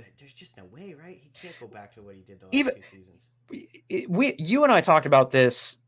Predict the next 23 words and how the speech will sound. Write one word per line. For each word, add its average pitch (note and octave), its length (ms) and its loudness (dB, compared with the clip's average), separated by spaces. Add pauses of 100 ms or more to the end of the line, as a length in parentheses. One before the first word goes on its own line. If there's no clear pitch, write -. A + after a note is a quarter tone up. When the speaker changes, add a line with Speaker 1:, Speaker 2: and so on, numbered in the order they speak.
(160)
Speaker 2:
in C#3+ 160 -4
a, A#2 260 -4
in A#2+ 120 -4
a G#2+ 80 -6
Kraken A2+ 340 -4
recap G#2+ 340 -6
in G#2+ 60 -10
the G#2+ 60 -8
last G2+ 200 -6
episode. C#3+ 380 -2
Like, A#2 240 0
there, D#3 220 0
it's C#3 320 -12 (260)
just A#3 200 -4
statistically, D#3 680 0
there's C#3+ 180 -2
no A3 160 -2
way D3 160 2
that B2+ 80 -2
he B2 160 -8
can C3 140 -8
have A2+ 240 -4
an, A2+ 180 -10